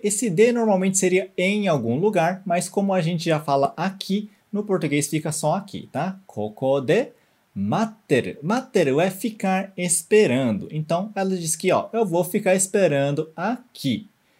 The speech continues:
Kara, kara também é então.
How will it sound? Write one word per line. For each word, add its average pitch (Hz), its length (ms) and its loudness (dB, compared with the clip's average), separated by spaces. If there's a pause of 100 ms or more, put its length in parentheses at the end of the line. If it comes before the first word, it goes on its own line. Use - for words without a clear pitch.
(500)
Kara, 139 840 2 (140)
kara 190 320 2
também 185 540 0
é 196 240 -2
então. 147 1300 -2